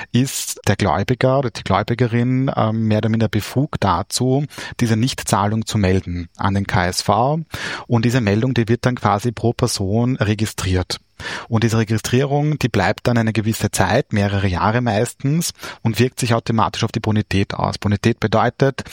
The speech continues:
ein Institut prüft, äh, wie gut kann diese Person, ähm, Geld, das ausgeliehen ist, zurückbezahlen, gibt Zahlungsschwierigkeiten. Und wenn da mehrere Einträge kommen wegen Nichtzahlung,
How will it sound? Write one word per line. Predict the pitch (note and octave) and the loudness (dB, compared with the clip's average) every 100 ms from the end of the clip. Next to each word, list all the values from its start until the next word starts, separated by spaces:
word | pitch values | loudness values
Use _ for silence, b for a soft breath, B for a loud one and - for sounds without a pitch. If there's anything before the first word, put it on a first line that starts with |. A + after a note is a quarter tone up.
| B | B
ein | - | 0
Institut | G#2+ G2+ - D3+ - | 0 0 0 -2 -2
prüft, | - A#2+ D#3 - - B B B | 0 2 2 -2 -10 B B B
äh, | A#2+ A2+ A2 | 2 2 2
wie | B2 C#3+ | 0 0
gut | - A#2+ C3+ - | 2 2 2 -2
kann | - A#2 | 0 0
diese | B2+ A#2+ | 2 0
Person, | - A2+ A2+ G#2+ A2+ A2+ A#2 | 0 -2 0 2 2 0 0
ähm, | G#2+ G2+ G#2 G#2 | 0 0 -2 -2
Geld, | - G2 A2 | 0 2 0
das | - | 0
ausgeliehen | C3 - C#3+ B2+ A#2+ | 0 2 0 2 0
ist, | A2 - | 0 -2
zurückbezahlen, | B2 D#3+ - - A#2 A2 A2+ | -2 0 -2 0 2 2 0
gibt | G#2 - | -4 -2
Zahlungsschwierigkeiten. | - A#2 D3+ D3 - B2+ C3 - - A2+ A2+ - A#2 A#2 B B B | 0 0 0 -2 0 0 0 -4 0 0 0 0 0 0 B B B
Und | - A2+ | -2 2
wenn | G2+ A2 | 2 2
da | B2 - | 2 0
mehrere | G2 G#2+ B2+ A#2+ A#2 | 0 2 2 2 2
Einträge | A2 C#3+ A#2 G#2 | 0 2 2 2
kommen | - G#2 G#2 | 0 0 0
wegen | G2 G2+ | 0 0
Nichtzahlung, | A2 D3 - - F2+ F#2+ G#2+ A#2 D3 | 0 -2 -4 -2 0 0 2 0 -2